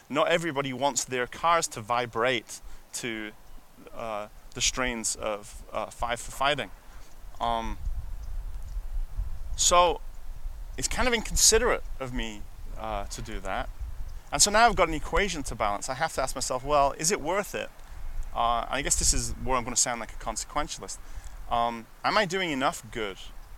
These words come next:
uh, for myself to outweigh the, uh, the ways in which I'm detracting from, uh, other people's sense of well-being? And I think, yeah,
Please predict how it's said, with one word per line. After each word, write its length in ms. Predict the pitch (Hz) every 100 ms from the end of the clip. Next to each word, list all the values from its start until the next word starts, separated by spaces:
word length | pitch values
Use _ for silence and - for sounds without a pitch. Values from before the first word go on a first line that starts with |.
| - - -
uh, 260 | 101 101 98
for 180 | - 117
myself 760 | 95 - 185 180 98 - - - - -
to 220 | - 143 147
outweigh 640 | 147 110 117 135 123 110 - - - - - 110
the, 340 | 117 113 110 107 -
uh, 400 | 101 104 101 101 - - - - - - - - - -
the 80 |
ways 280 | 113 120 123
in 60 | 117
which 180 | 110 -
I'm 80 | 107
detracting 640 | 101 - 139 - - 110
from, 380 | - 107 101 98 - - - -
uh, 280 | 101 101 95 - - - - -
other 200 | 127 147
people's 640 | - 117 - 98 - - -
sense 300 | - 107 -
of 100 | 98
well-being? 480 | 92 90 85 69 - - - - - - - - - - - - - - - - -
And 100 | 175
I 40 |
think, 220 | 208 -
yeah, 160 | - -